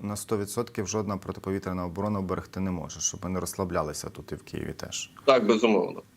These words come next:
Speaker 1: Е, й говоримо далі ще про, а, давайте, напевно, про літаки збиті, ще хочу з вами проговорити,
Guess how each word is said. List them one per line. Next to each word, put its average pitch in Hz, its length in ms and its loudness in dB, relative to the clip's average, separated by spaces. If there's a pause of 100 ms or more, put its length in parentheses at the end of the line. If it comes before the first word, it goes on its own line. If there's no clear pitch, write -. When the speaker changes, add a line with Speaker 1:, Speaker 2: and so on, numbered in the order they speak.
(160)
Speaker 1:
Е, 95 440 4 (180)
й 101 80 0
говоримо 120 520 4
далі 113 320 4
ще 107 460 2 (100)
про, 104 400 4
а, 95 480 4 (440)
давайте, 101 480 2
напевно, 107 400 2
про 101 400 2 (400)
літаки 104 380 2
збиті, - 380 -6
ще - 120 -6
хочу - 280 -8
з - 60 -8
вами 90 180 -2
проговорити, 107 600 0